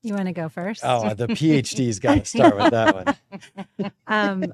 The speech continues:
Speaker 1: you know, this is, I mean, it's so interesting because this question I get asked in so many different settings and in so m-, for so many different reasons. Um,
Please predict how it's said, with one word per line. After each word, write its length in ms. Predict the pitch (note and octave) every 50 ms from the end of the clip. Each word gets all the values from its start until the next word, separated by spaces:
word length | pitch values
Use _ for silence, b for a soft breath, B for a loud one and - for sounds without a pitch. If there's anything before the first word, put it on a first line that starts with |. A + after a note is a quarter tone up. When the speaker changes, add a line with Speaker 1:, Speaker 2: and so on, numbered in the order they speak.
| - - F3
Speaker 1:
you 80 | C#4+
know, 140 | D4 D#4+ D#4
this 240 | C#4 E4+ F4 - -
is, 80 | F4 D4+
I 120 | - A#3+ B3
mean, 100 | B3 A#3
it's 140 | A3 G3+ -
so 160 | - B3+ A3+
interesting 420 | - G#3+ G#3 A3 G3 - F#3 F3+
because 280 | F3 F3 - G3+ F#3 F#3
this 200 | F#3+ G#3 G3 -
question 580 | - - G3 F#3+ F#3+ - - F#3+ F3+ F3 F3
I 140 | - - F3+
get 180 | F3 F#3+ F3 D#3 -
asked 360 | E3+ E3+ E3+ E3+ - - -
in 120 | E3+ F3
so 120 | E3+ - G3
many 200 | F3+ F3 F3 E3
different 280 | E3+ - D3+ C3 -
settings 580 | - - A#3 G#3+ G#3+ G3 G3 F#3+ F3+ F3+ E3+ -
and 100 | F#3 E3+
in 180 | E3+ E3+ E3+ E3
so 120 | - G3
m-, 200 | F3+ F3 F3 - - _ _
for 240 | G3+ G3 F#3 F#3
so 160 | F3+ - - F#3+
many 180 | F#3 F#3 F3+
different 340 | E3+ F3+ F3 - - F3 -
reasons. 640 | G3 F#3+ F#3+ G3 F#3+ F3 F#3 E3+ E3+ E3+ E3 D#3+ - b b b b b b b _
Um, 680 | - F#3+ F3+ F3 F3 E3 E3 E3 D#3+ D#3 D#3 - -